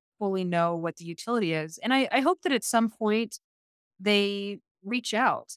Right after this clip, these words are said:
I, I mean, I know I'm a little bit of a firecracker probably for most politicians, but I hope they do reach out and have these conversations and see what the potential is and what the right legislation is. 'Cause we, we do need to foster innovation, but we do need to protect people at the same time. So I think that that's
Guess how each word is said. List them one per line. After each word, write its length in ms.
I, 200
I 80
mean, 160
I 60
know 160
I'm 80
a 40
little 160
bit 300
of 100
a 60
firecracker 720
probably 480
for 140
most 280
politicians, 760
but 240
I 60
hope 180
they 140
do 180
reach 260
out 340
and 160
have 260
these 180
conversations 720
and 120
see 240
what 160
the 80
potential 540
is 300
and 140
what 180
the 100
right 240
legislation 720
is. 180
'Cause 200
we, 240
we 160
do 140
need 160
to 60
foster 460
innovation, 480
but 80
we 80
do 140
need 120
to 60
protect 340
people 200
at 80
the 60
same 160
time. 160
So 120
I 80
think 180
that 140
that's 360